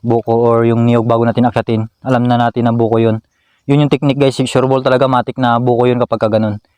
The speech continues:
Kapa-, para pag nakita natin yung ganun, kunin na natin lahat. Halimbawa, kukuha tayo ng buko na marami. Sarap.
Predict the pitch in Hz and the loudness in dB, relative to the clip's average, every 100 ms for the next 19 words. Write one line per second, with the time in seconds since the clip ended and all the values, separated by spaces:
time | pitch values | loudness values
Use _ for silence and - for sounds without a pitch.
0 | _ _ _ _ _ _ - 117 110 113 | _ _ _ _ _ _ -10 -6 -4 -2
1 | 117 117 117 117 113 110 113 - 120 117 | 0 2 2 2 2 2 0 -2 -4 -2
2 | 113 120 117 123 123 123 120 - 117 117 | -2 0 0 0 2 0 0 -2 0 2
3 | 117 117 113 117 113 _ _ 107 110 113 | 0 0 0 0 -4 _ _ -4 0 0
4 | 113 - _ 107 104 110 110 113 113 113 | 0 -4 _ -2 0 0 0 0 0 0
5 | 110 110 107 104 98 _ _ _ _ _ | 0 0 -2 -4 -10 _ _ _ _ _
6 | _ _ - - _ _ _ - 117 | _ _ -20 -20 _ _ _ -4 -2